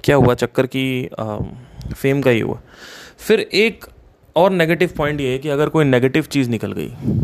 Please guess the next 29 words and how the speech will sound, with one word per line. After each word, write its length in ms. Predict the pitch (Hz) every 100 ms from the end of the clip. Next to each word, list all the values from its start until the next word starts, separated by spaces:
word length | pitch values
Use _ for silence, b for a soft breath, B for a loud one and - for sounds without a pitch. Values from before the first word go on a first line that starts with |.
| -
जैसे 260 | - 123 135
for 260 | - 135
example, 460 | 120 113 113 156 -
एक 200 | 135 131
बार 120 | 131
रात 300 | 117 120 110
में 260 | 127 156 202 - B B B B B -
कपिल 260 | 127 160
शर्मा 320 | 156 127 127 123
ने 120 | 127
रात 220 | 120 117
में 100 | 123
सुबह 220 | 120 120
पाँच 260 | 117 107 110
बजे 280 | 104 135 185 - _ _ B B B -
नरेंद्र 320 | 117 143 151
मोदी 260 | 127 117 135
को 180 | 104 101 - - - - -
कुछ 280 | 139 131 - 123 120
लिख 160 | 127 120
दिया, 200 | 120 147
"ये 240 | 123 123
हैं 100 | 127
आपके 240 | 120 -
अच्छे 240 | 127 - 135
दिन", 200 | 185 170 - B B B B B B B B -
और 120 | 123
अगले 280 | 127 143 147
दिन 300 | 147 143